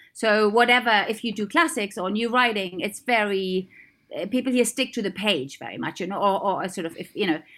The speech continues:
and in Germany, they, they, uh, they're much freer with the ta-, you know, they, they sort of shape the text to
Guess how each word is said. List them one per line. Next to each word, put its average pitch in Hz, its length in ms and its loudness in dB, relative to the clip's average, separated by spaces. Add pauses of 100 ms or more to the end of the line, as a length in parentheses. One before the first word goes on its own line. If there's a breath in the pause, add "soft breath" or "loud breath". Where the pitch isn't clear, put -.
and 247 100 0
in 262 100 4
Germany, 285 440 2
they, 208 500 -2
they, 196 500 -2 (640)
uh, 135 300 -10
they're 220 180 -4
much 277 360 2
freer 233 420 -2
with 170 160 -8
the 202 60 -8
ta-, 208 280 -8
you 208 340 -4
know, 254 100 -2
they, 233 140 0
they 220 200 -6
sort 214 180 -6
of 196 220 -10 (440 soft breath)
shape 254 600 2 (100)
the 156 360 -4
text - 600 -4
to 175 480 0